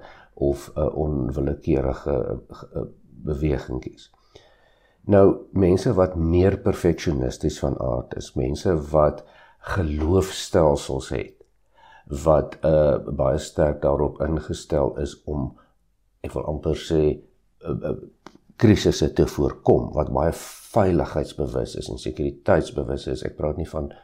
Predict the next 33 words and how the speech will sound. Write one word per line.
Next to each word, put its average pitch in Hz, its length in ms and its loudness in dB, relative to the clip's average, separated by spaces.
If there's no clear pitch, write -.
ek 80 100 -12
praat 73 180 -2
nou 76 100 -2
van 69 220 -6
meer 78 240 -2
as - 140 -4
in 64 60 -6
die 64 140 -10
konteks. - 500 -4
Dis 85 160 -2
mense 82 300 0
wat 73 180 -2
baie 71 240 0
makliker 76 800 -4
obsessief-kompulsiewe 67 1120 -6
versteurings - 580 -8
ontwikkel. 73 540 -6
Daar's 80 200 2
ook - 180 0
'n 78 60 0
baie 73 180 4
sterk 78 360 0
genetiese 76 760 -2
komponent 82 560 -2
en 78 60 -4
daar's 64 180 -4
goeie 87 240 -2
familiestudies. 82 1040 -4
Eh, 78 140 -6
natuurlik 78 560 0
mense 73 300 0
wat 73 180 -2
as - 340 -8